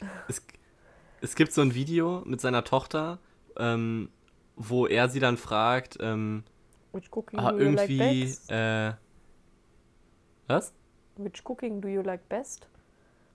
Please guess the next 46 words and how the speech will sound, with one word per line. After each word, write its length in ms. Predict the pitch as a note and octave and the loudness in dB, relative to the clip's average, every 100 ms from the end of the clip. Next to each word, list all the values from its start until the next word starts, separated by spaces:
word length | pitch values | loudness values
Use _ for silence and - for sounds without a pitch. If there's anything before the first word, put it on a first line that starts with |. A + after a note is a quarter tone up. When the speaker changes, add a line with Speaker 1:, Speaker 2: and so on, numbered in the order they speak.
| _ | _
Speaker 2:
Und 60 | F#3 | -4
dann 80 | |
sagt 180 | F3+ F#3 | -4 -4
sie 60 | F3+ | -8
so, 120 | F#3 | -10
„Von 140 | F#3+ | -8
meiner 140 | F3+ E3+ | -10 -8
Mama“ 300 | F3 A3 B3 _ _ _ | -8 -10 -12 _ _ _
oder 160 | G#3+ G#3 | -10 -8
so. 160 | A#3 B3+ _ _ _ _ _ _ _ - - - _ _ | -8 -10 _ _ _ _ _ _ _ -20 -20 -20 _ _
Speaker 1:
Nee. 320 | G#2+ G#2+ A2+ - _ _ | -6 -4 -4 -8 _ _
Speaker 2:
Ach 80 | - | -14
so, 100 | A2 | -6
Speaker 1:
Nee, 220 | G#2+ A2+ | -4 -4
Speaker 2:
okay. 180 | - - | -6 -2
Speaker 1:
ähm, 420 | G#2+ G#2+ G#2+ G2 - | 0 0 -2 -6 -12
da 200 | - A2+ | -4 -2
sagt, 380 | G#2+ A#2 - - | 2 2 2 -2
äh, 120 | A2 | -2
fragt 300 | - A#2+ - | 2 0 2
er 100 | A#2 | -2
so, 360 | A#2 A#2 A#2 - | 2 4 2 2
ähm, 400 | G#2+ G#2+ G#2+ G#2+ - _ - _ _ _ - _ A2 | -2 -2 -4 -8 -14 _ -20 _ _ _ -20 _ -4
äh, 800 | A2 G#2+ G2 G2 F2+ D2+ A#1+ G1+ - _ | -2 -2 0 0 0 -2 -4 -6 -12 _
„Isn't 260 | C3 D3 C#3 | 0 2 6
your 280 | C3 B2+ B2 | 6 6 4
dad 420 | A2+ A#2 B2 B2 | 4 4 4 2
the 320 | A#2+ A2+ G#2+ G2+ _ _ _ _ | 2 4 4 0 _ _ _ _
best 300 | B2+ B2 - - | 2 2 -4 -2
cook 240 | C3+ - | -2 0
alive?“ 420 | A2+ A2+ B2 C#3+ - | 4 6 6 4 2
oder 180 | C3 | 2
so. 240 | B2+ C3+ C3 | 4 4 4
Und 100 | A#2 | 2
dann 140 | A2+ | 2
sagt, 260 | A2 A2+ - | 2 0 0
äh, 120 | A2+ | -2
sie 160 | A2+ A#2+ | 0 0
so, 140 | A#2+ | 2
äh, 320 | - A#2 A2+ | 2 2 2
sie, 260 | A2 B2 G#2+ | 2 0 2
„My 160 | A#2 A#2+ | 2 6
dad 180 | C3+ B2+ | 6 6
isn't 220 | C3+ C3 | 2 6
Jamie 220 | C3 A#2 | 6 6
Oliver.“ 420 | C#3 A#2+ G2 G#2+ | 4 4 0 -4